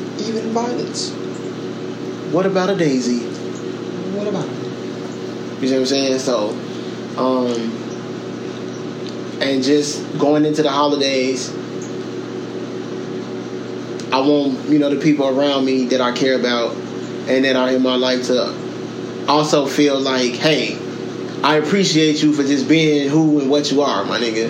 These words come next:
Speaker 1: Right.
Speaker 2: I love you. I love y'all." Kinda shit. So, uh,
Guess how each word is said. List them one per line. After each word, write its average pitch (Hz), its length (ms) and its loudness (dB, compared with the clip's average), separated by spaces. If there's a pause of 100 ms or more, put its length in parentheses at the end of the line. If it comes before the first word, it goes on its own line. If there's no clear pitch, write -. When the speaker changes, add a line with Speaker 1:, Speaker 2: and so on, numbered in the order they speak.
Speaker 1:
Right. 110 260 -4 (400)
Speaker 2:
I - 60 0
love 151 220 6
you. 143 260 2 (500)
I - 40 0
love 135 180 2
y'all." - 280 0 (2250)
Kinda 117 240 -2
shit. 98 280 -4 (2000)
So, 104 280 -2 (560)
uh, 117 520 -2